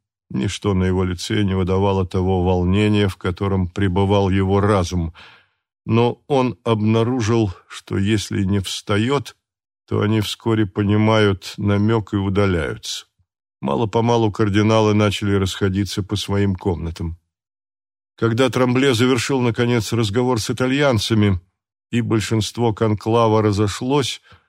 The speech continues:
было уже почти одиннадцать. Трамбле поднял руку в жесте, который можно было интерпретировать практически как благословение.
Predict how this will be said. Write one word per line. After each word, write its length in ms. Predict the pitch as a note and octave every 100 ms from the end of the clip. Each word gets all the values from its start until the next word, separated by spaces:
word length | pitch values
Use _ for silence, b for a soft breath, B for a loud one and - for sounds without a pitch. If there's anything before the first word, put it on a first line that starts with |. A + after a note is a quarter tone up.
| b _ _ _ _ -
было 320 | F#2+ D3+ C#3
уже 300 | C#3 A2+ C3
почти 680 | A#2+ A2 - - B2+ C3 -
одиннадцать. 1080 | A#2 A2+ F#2 F#2 E2 D#2 - D2+ D2 - - _ _ _ _ -
Трамбле 500 | A#2+ A#2+ B2 B2+ A#2
поднял 600 | - C3 A#2 A2+ G#2 G#2
руку 380 | G#2+ G2+ - G#2
в 100 | F2
жесте, 440 | G#2 G#2+ - G#2+
который 380 | G2 F#2 G#2 G2
можно 340 | G2+ F#2+ G2
было 300 | F2+ G2+ G2
интерпретировать 920 | F#2 F2 F#2 G#2+ G#2 - G#2+ G2 F#2
практически 800 | - G2 - - G2 G#2+ - G#2+
как 280 | F#2+ G#2+ F2+
благословение. 1200 | F2+ G#2 G2+ G2 A2+ A2+ G#2 F#2 E2 D#2+ F2 E2+